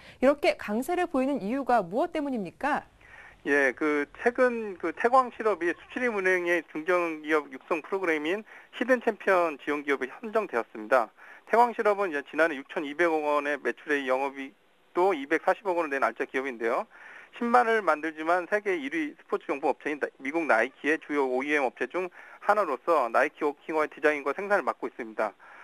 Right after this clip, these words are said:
Speaker 2: 어, 태광 실험과 같은 주문자 상표 부착 생산, 그러니까 오이엠 업체들이 승승장구하고 있는데 자체 브랜드가 없어, 없지만 수익성이 다소 떨어지지만은, 어, 그 메인 업체가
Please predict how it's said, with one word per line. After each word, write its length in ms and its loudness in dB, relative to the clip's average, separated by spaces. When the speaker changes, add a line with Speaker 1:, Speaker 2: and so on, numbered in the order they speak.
Speaker 2:
어, 140 2
태광 260 2
실험과 240 0
같은 300 0
주문자 420 0
상표 520 -2
부착 280 0
생산, 360 -2
그러니까 100 0
오이엠 400 0
업체들이 440 -2
승승장구하고 580 0
있는데 480 -2
자체 280 4
브랜드가 480 2
없어, 460 0
없지만 560 2
수익성이 320 -6
다소 220 -4
떨어지지만은, 1500 -4
어, 380 0
그 380 0
메인 260 4
업체가 520 2